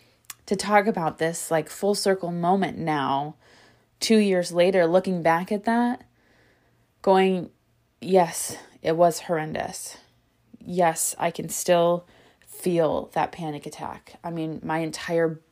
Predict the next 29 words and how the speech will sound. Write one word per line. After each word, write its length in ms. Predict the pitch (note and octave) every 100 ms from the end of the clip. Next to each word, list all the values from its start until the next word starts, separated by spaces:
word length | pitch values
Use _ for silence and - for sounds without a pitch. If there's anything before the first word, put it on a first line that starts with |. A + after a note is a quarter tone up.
| -
body 540 | D#3 D3+ D3 C3+ C3+ _ - _ _ _
seized 500 | - - D#3+ D#3 D#3
up. 220 | D3+ -
It 100 | D3+
was 320 | D3+ D#3+ D3+
the 120 | - D#3+
full-on 760 | - F#3 F#3 F#3+ F3 D3 D3 - - - -
adrenaline, 600 | D#3+ F#3 G3+ A3 A3+ A3+ -
adrenaline 500 | F#3 G#3 A#3 C4 B3
rush, 360 | B3+ A#3+ - - -
couldn't 300 | B3 B3 A3
breathe, 360 | G3 F3 F3 - -
tight 300 | - G#3+ -
chest, 580 | - E3 D3+ - - -
sweating 520 | - G3 G3 A3 G3
everywhere, 520 | D#3+ D#3 D#3 D3+ D#3+
nauseous, 840 | F3 F#3 F#3 F#3 - F3+ F3+ - - - - - - - _ _ _ _
couldn't 300 | - B3 C#4
think 240 | B3+ F#3+ F3+
straight, 520 | - F3+ E3+ D#3+ - _ _ _ _ _ _ _ -
hyperventilating, 1080 | - A3 B3 G#3 F#3 E3+ D#3+ D#3 D#3 D3+ D3+ _ _ _ -
sobbing 440 | - F3+ F3+ F3
my 120 | E3
face 320 | D#3 C#3 D3
off, 360 | D3+ D3+ - -
like, 220 | - D3+ -
you 100 | D#3+
name 260 | D3+ -
it. 160 | -